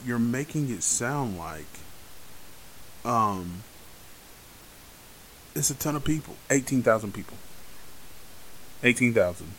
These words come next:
out of four hundred and sixty thousand that were apprehended at the border had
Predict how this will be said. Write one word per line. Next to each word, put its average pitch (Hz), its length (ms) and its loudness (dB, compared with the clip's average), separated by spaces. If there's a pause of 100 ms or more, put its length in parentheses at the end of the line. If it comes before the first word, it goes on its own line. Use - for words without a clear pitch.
(160)
out 113 120 10
of 95 60 2
four 117 220 10
hundred 101 240 4 (100)
and 90 340 -4 (340)
sixty - 340 0
thousand 82 520 -6 (1400)
that 104 160 10
were - 180 -4
apprehended 123 880 12
at 110 220 4
the 107 80 0
border 92 560 -2 (1300)
had 98 300 6